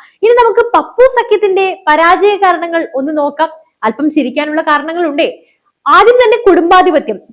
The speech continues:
കോൺഗ്രസിനെ ഇപ്പോഴും നിയന്ത്രിക്കുന്നത് അവരുടെ കുടുംബം തന്നെയാണ്. ഇത് പ്രാദേശിക നേതാക്കളുടെ വളർച്ചയെ തടയുന്നു. കുടുംബാധിപത്യത്തിൽ നിന്ന് പുറത്തു വരാൻ കഴിയാത്ത കോൺഗ്രസ്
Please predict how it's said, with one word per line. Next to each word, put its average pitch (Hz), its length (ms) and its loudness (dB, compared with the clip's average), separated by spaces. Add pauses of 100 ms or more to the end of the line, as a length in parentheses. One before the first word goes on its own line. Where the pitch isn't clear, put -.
കോൺഗ്രസിനെ 427 580 2
ഇപ്പോഴും 508 480 4
നിയന്ത്രിക്കുന്നത് 403 720 0
അവരുടെ 320 300 0
കുടുംബം 381 400 0
തന്നെയാണ്. 320 380 -2 (320)
ഇത് 262 120 -4
പ്രാദേശിക 339 580 -4
നേതാക്കളുടെ 339 480 -2
വളർച്ചയെ 302 680 -4
തടയുന്നു. 220 340 -6 (360)
കുടുംബാധിപത്യത്തിൽ 427 960 2
നിന്ന് 392 300 -2
പുറത്തു 339 280 -4
വരാൻ 370 240 -2
കഴിയാത്ത 330 520 -4
കോൺഗ്രസ് 277 540 -6